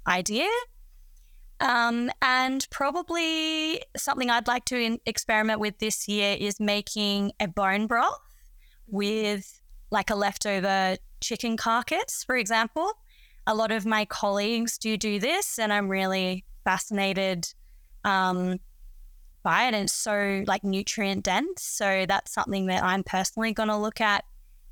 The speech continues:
implementing. But essentially, you, yeah, you take the whole carcass from a roast chicken. Can even use up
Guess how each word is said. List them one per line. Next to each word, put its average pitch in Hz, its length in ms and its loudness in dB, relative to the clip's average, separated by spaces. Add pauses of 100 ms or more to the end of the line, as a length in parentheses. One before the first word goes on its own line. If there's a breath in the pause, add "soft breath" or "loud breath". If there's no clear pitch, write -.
implementing. 262 800 -2
But 254 100 0
essentially, 214 580 0
you, 196 560 -2 (140)
yeah, 294 100 0
you 214 160 0
take 226 320 -2
the 214 100 -2
whole 233 300 0
carcass 202 640 0
from 202 180 -2
a 196 120 0
roast 190 340 -2
chicken. 330 360 -2 (960)
Can 233 140 -2
even 214 320 2
use 202 220 0
up - 240 0